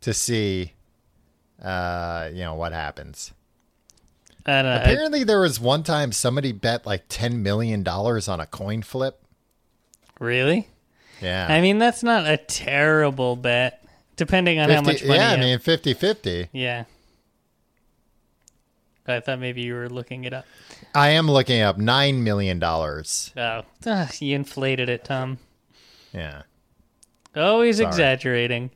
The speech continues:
Speaker 1: Well, nine million in today's dollars.
Speaker 2: Um, can I just, uh, address one thing before we get to the game?
Speaker 1: Sure.
Speaker 2: 'Cause this is, this is coming out, uh,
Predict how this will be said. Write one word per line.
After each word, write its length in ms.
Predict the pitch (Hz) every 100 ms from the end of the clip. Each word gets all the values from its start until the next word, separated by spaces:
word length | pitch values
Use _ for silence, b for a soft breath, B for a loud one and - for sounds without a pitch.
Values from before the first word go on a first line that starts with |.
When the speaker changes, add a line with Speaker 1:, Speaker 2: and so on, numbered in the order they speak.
| b b b b
Speaker 1:
Well, 260 | 143 143 139
nine 320 | 147 160 160
million 340 | 143 135 135 120
in 120 | 107
today's 480 | 117 101 92 85 -
dollars. 600 | 76 73 65 73 - - _ _ _ _ _ _ _ -
Speaker 2:
Um, 440 | 147 139 135 135 131 _ -
can 200 | 175 170
I 220 | 175 180
just, 420 | 165 180 - -
uh, 640 | 139 135 131 127 127 123 120 _ _ _ _ _ _ _ _ 151 -
address 580 | 180 156 - 151 160 -
one 280 | 143 139 143
thing 240 | 139 139
before 280 | 139 - 131
we 120 | 127
get 160 | 135 131
to 80 | 131
the 100 | 127
game? 440 | 127 127 131 139 _ b b b b
Speaker 1:
Sure. 380 | - 117 80 73 - _
Speaker 2:
'Cause 180 | 160 156
this 180 | 170
is, 240 | 180 160 151
this 180 | 165 175
is 140 | 160
coming 400 | - 160 147 139
out, 480 | 131 131 123 - -
uh, 800 | 127 123 120 120 113 113 117